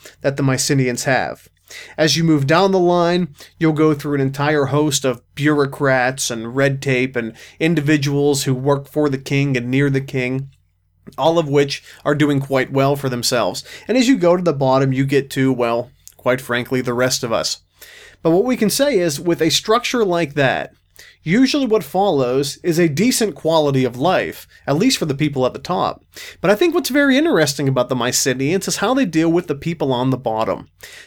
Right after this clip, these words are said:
because there is no middle class as we know it,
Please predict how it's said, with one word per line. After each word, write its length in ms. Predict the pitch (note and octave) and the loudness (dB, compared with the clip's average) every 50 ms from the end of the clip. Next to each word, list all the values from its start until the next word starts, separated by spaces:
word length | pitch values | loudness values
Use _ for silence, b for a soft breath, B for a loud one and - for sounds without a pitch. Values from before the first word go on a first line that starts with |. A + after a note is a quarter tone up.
| B | B
because 300 | B D#3+ C3+ F#3+ F3+ C#3 | B -2 0 0 0 2
there 200 | F#3 C4+ D4 C#4+ | 2 2 2 2
is 280 | C#4 G3+ A3 A#3 D#3+ D#3 | 2 2 2 2 2 0
no 260 | E3 D#3 D3 C#3+ C3+ | 2 2 2 2 2
middle 500 | B2+ B2 A2+ B2 C3 C#3 D3+ D#3 D#3 C3+ | 0 -2 -2 -2 0 2 2 2 0 -2
class 760 | C#3 - - C3+ B2+ B2 B2 A#2 - - - - - - - b b b b b b | -4 -8 -6 -4 -2 0 0 0 -2 -4 -6 -6 -6 -8 -8 b b b b b b
as 200 | A#2+ B2 A#2+ C3 | -4 -2 -2 -2
we 160 | C3 C3 B2+ | -2 -2 -2
know 280 | B2 A#2 A#2 A2+ G#2+ D2+ | 0 0 0 0 0 0
it, 140 | B1+ - | -2 -6